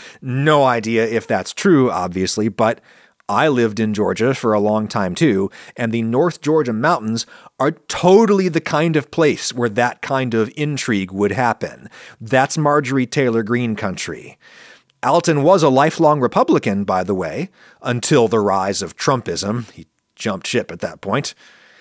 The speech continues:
He was also a very dedicated Christian, as people raised in those mountains tend to be, but he has spoken in recent years about a kind of spiritual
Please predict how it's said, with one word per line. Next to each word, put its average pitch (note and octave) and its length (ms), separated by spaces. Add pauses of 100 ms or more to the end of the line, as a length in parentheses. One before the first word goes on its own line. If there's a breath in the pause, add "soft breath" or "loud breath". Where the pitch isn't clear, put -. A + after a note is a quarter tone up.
(120 loud breath)
He F3+ 120
was F3 120
also F#3+ 300
a C3 60
very D3 280
dedicated C3+ 540
Christian, G2 640 (320 soft breath)
as G#2 380 (180)
people G#2+ 320
raised G2+ 420
in F#2+ 240 (320 soft breath)
those G2+ 300
mountains G#2+ 480
tend F#3+ 240
to A#2 80
be, F3 360 (520 soft breath)
but B2 240
he C3+ 140
has A#2+ 220
spoken B2+ 440
in G2+ 100
recent G#2+ 340
years G#2+ 240
about G2 220
a G#2 60
kind G2+ 260
of F2 180 (540 soft breath)
spiritual G#2 720